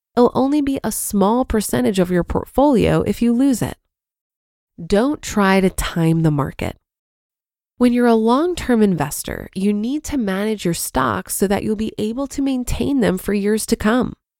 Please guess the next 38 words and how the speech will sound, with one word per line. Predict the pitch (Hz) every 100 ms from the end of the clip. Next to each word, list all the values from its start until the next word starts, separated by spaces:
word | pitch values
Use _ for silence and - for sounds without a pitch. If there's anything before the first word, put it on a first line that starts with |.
| _ _ _ _ -
If | 233 -
you're | 247
constantly | - - 269 277 - - 262
checking | - - 220 220 175
in | 175 190 214 _ -
to | -
try | - 226
to | 233
spot | - - 185 208
a | 180
low | 170 165 185
period | - 202 208 208 214
for | -
certain | 160 - - 190
stocks | - 185 196 - -
so | 175
that | 170
you | -
can | - 170
buy | 175 185
them | 214 175
up, | 180 226 - _ _ -
you'll | 262 -
end | 277 294
up | 277
going | 277 277 269
crazy. | 226 254 254 - _ _ _ _ _
A | - 214
watched | 202 233 302 - -
pot | - 277 294 269
never | 220 240 247
boils. | 226 254 285 - - - - _ _ _ _ _ _ -
Instead, | 208 214 - - 247 185 165 -
regular | 175 196 240 320 320
investing | 311 196 165 - 175 180
over | 160 160
time | - 147 156 180 196
will | 190